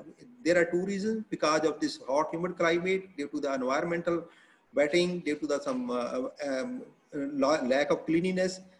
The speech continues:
there is a more source of infection of E. coli. And secondly, animals are recently calved. There are more calving during July, August month, and post calving,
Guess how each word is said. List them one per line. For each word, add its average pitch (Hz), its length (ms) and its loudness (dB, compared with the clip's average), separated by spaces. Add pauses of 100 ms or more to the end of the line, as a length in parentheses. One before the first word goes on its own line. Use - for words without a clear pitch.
(100)
there 180 260 8
is 170 120 8
a 151 160 4
more 165 240 6
source 156 360 0
of 156 220 2
infection 147 420 -2
of 151 140 0
E. 143 180 -2
coli. 180 380 0
And 165 160 -2
secondly, 202 560 -4 (360)
animals 185 380 2
are 160 360 2
recently 180 460 0
calved. 110 340 -2
There 165 140 2
are 165 100 2
more 151 280 0
calving 139 360 0
during 143 260 -4
July, 123 220 2
August 135 280 0
month, 139 240 -2 (340)
and - 320 4
post 170 280 2
calving, 151 400 0